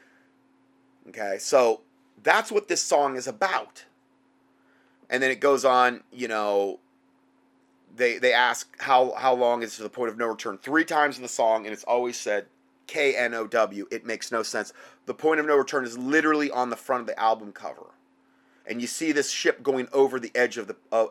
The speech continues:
edge of the world where, where the flat earth in that particular case,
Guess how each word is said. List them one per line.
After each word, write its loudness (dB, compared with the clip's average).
edge 0
of -12
the -8
world -4
where, -8
where -8
the -18
flat 0
earth -2
in -16
that -12
particular -16
case, -16